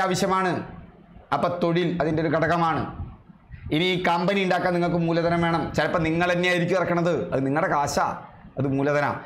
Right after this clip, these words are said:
അല്ലെങ്കിൽ ബാങ്കിൽ നിന്ന് loan എടുത്തിട്ടായിരിക്കും. അപ്പൊ മൂലധനം ആവശ്യമാണ്. ഇനി അത് മാത്രം മതിയോ? ഭൂമിയും തൊഴിലാളിയുണ്ട്, കെട്ടിടമുണ്ട്, മൂലധനമുണ്ട്.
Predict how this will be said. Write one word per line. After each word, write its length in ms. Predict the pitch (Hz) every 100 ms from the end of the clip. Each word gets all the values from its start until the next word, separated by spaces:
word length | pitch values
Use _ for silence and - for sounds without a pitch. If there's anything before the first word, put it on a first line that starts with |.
| -
അല്ലെങ്കിൽ 280 | 139 170 151
ബാങ്കിൽ 280 | 147 170 170
നിന്ന് 120 | 180
loan 140 | 165 175
എടുത്തിട്ടായിരിക്കും. 600 | 170 170 170 175 165 156 107 - - - - - - - - - -
അപ്പൊ 160 | 131 156
മൂലധനം 480 | 151 160 165 165 156
ആവശ്യമാണ്. 520 | 151 147 156 143 120 - - - - _ - - - - - -
ഇനി 100 | 180 214
അത് 100 | 208
മാത്രം 340 | 226 208 240 226
മതിയോ? 280 | 196 143 98 - -
ഭൂമിയും 400 | 143 180 208 220 220 - -
തൊഴിലാളിയുണ്ട്, 600 | - 185 208 226 226 190 190 196 - -
കെട്ടിടമുണ്ട്, 640 | - 180 214 233 220 190 190 190 - -
മൂലധനമുണ്ട്. 580 | 180 196 196 190 151